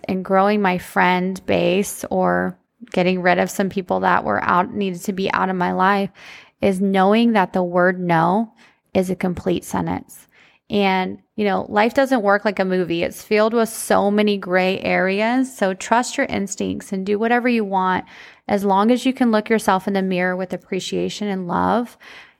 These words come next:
that's truly what matters at the end of the day. What are your core values? Have you defined them? You know, core values are something that are so important because it teaches you to live this intentional life.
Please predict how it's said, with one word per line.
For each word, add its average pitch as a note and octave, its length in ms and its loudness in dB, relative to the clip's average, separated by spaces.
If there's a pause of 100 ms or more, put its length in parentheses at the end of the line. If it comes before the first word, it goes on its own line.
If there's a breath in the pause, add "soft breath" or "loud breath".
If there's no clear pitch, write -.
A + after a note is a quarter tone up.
(160)
that's G3+ 300 0
truly G3+ 360 2
what F#3 260 -2
matters F3 420 -2
at F3+ 80 -6
the F#3 100 -6
end F3 140 -4
of F3 40 -6
the F3 60 -6
day. F3 160 -4
What G3+ 220 2
are C4+ 80 4
your B3 120 2
core G#3+ 220 0
values? F#3 520 0
Have G3+ 200 -4
you G#3 80 0
defined F#3+ 500 -2
them? G#3+ 280 -4 (580 soft breath)
You G#3+ 140 0
know, F#3+ 280 0 (120)
core A3+ 240 2
values G#3+ 420 2
are G3+ 80 2
something G3 320 -4
that F#3 100 -2
are F#3+ 80 0
so G3+ 240 -2
important G#3 440 -2
because F#3 240 -2
it F#3 160 -4
teaches A3 420 -2
you G3 100 0
to F#3 120 -2
live F#3 320 0
this G#3 180 -2
intentional F#3 520 -2
life. - 380 -2